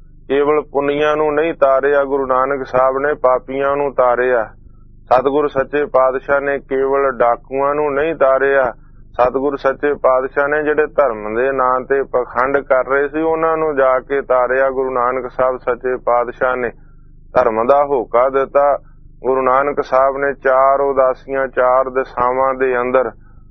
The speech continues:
ਉਹ ਮਹਾਨ ਯਾਤਰਾਵਾਂ ਕੀਤੀਆਂ ਦੀਨ ਦੁਨੀਆ ਨੂੰ ਤਾਰਨ ਵਾਸਤੇ, ਜਿਨ੍ਹਾਂ ਦਾ ਜ਼ਿਕਰ ਅਸੀਂ ਇਤਿਹਾਸ ਵਿੱਚ ਪੜ੍ਹਦੇ ਹਾਂ। ਗੁਰੂ ਨਾਨਕ ਸਾਹਿਬ ਸੱਚੇ ਪਾਤਸ਼ਾਹ ਦੇ ਜੀਵਨ ਦਾ ਸਿਧਾਂਤ,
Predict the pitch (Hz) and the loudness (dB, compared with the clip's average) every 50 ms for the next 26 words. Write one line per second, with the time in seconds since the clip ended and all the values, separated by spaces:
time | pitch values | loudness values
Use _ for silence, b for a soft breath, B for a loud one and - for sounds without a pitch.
0 | - - - 131 135 131 131 127 120 110 117 131 139 151 151 139 139 135 135 131 | -20 -8 -4 -2 -2 0 0 -2 0 2 2 2 2 2 0 2 2 2 2 2
1 | - 135 135 139 135 139 139 139 139 131 - 131 131 127 127 135 135 135 135 135 | 0 0 0 0 0 0 0 -2 -2 -4 -6 -8 -8 -8 -8 -6 -4 -4 -4 -4
2 | 131 123 127 131 131 131 120 127 127 131 131 131 131 131 131 131 131 123 - 123 | -2 -4 -4 -2 -2 -4 -4 -4 -4 -4 -2 -2 -2 -2 -2 -4 -4 -2 0 2
3 | 123 120 123 120 127 131 123 120 120 120 120 - - 127 127 127 123 127 127 127 | 2 2 0 0 0 0 2 2 2 0 -2 -4 -4 -4 -4 -2 -2 -2 -2 0
4 | 131 131 127 127 127 123 117 117 120 120 - 131 127 127 120 - - 123 123 120 | -2 0 0 0 0 0 0 -2 -4 -2 -2 0 0 0 -2 -4 -6 -8 -6 -6
5 | - - 123 117 117 117 110 101 95 95 104 110 123 123 - 120 107 - 123 127 | -4 -4 -2 0 2 2 2 2 0 -2 -4 -4 -4 -2 -4 -4 -2 0 0 0
6 | 127 127 127 127 123 113 104 98 - - - - - - - - - - - - | 0 0 -2 -4 -4 -4 -6 -8 -12 -18 -20 -20 -20 -20 -20 -20 -20 -20 -20 -20
7 | - - - 101 113 123 123 123 127 127 131 139 143 131 143 - - 147 147 151 | -20 -20 -8 -4 -2 0 0 2 2 2 2 2 0 -2 -2 0 2 2 2 2
8 | 143 - 135 131 127 135 147 143 127 135 135 131 131 127 - - 143 139 135 139 | 0 -2 -4 -2 -2 -2 -4 -2 0 2 2 2 0 -2 -2 -2 -2 0 0 -2
9 | 143 139 127 123 127 131 127 135 135 139 139 143 143 139 - - 135 131 131 123 | -4 -4 -4 -6 -6 -4 -4 -2 -4 -2 0 0 0 0 -2 -6 -4 -2 0 0
10 | 113 107 110 123 131 135 135 131 | 2 2 2 2 2 2 0 -2